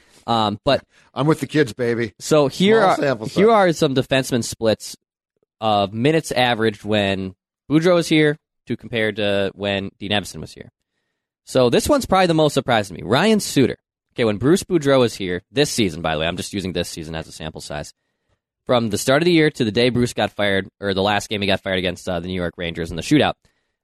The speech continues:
Speaker 1: Suter was playing twenty-four, forty-eight a night. Down from his normal twenty-seven, twenty-eight from his early days with the Wild,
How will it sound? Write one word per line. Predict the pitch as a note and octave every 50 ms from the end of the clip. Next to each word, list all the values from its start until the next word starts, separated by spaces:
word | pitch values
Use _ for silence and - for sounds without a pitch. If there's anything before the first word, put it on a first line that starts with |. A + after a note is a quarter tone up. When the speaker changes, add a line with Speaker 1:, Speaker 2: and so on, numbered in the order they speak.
| _ _ _
Speaker 1:
Suter | - - E3+ G3 A3+
was | A3 F#3+ -
playing | - D#3+ D3+ D3 C3+
twenty-four, | - - C3+ C#3 D3 D#3+ C#3+ - - B2+ C3+ C3 C3 D3 _ _ _ _ _ -
forty-eight | B2+ B2 A#2+ A#2+ A2 G#2+ G#2 G2
a | G2+
night. | F#2 E2 - - _ _ _ _ _ _ _ _ _ _ _ - - _ _ - - B2 -
Down | E3 F3+ G3+ A#3 B3
from | - - G3+ F#3
his | F3+ D3+ C#3+
normal | C#3+ C#3+ D#3 D#3+ D#3 D#3 D3+ C#3 - _ - - -
twenty-seven, | - C3+ C#3+ C#3+ C3+ A#2 - C#3+ C#3 B2+ B2+ A#2+
twenty-eight | A2 B2 B2+ A#2+ A2+ A2 C#3 F3 E3 - -
from | B2 A#2 A2
his | G#2+ A2+ A#2+
early | D3 F3 G#3 G#3+ D#3
days | A#2 B2 A2 G#2 F2+
with | E2+ F2
the | G2+
Wild, | F2 F#2 F2+ F2 F2+